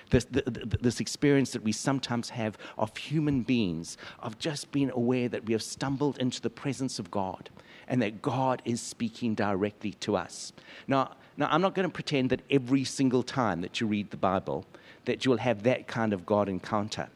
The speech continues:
But we keep on reading the Bible because from time to time we find that that is exactly what happens, that we realize that God is actually before us and God is speaking to us, challenging us, and directing our lives. That, that's the holy.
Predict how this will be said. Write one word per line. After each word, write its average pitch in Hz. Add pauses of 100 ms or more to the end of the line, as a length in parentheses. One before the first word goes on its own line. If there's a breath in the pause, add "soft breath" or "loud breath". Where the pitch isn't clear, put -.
(560 loud breath)
But 147
we 143 (300)
keep 202
on 151
reading 135
the 120
Bible 113
because 120
from 123
time 156
to -
time 95 (280 loud breath)
we 147
find 147
that 120
that 131
is 117
exactly 127
what 120
happens, 120 (320 loud breath)
that 131
we 135
realize 139
that 131
God 147
is 160
actually -
before 127
us 110
and 117
God 117
is 104
speaking 135
to 127
us, 123 (220 loud breath)
challenging 123
us, 110 (200 loud breath)
and 107
directing 101
our 90
lives. 85
That, -
that's 127
the 120
holy. 104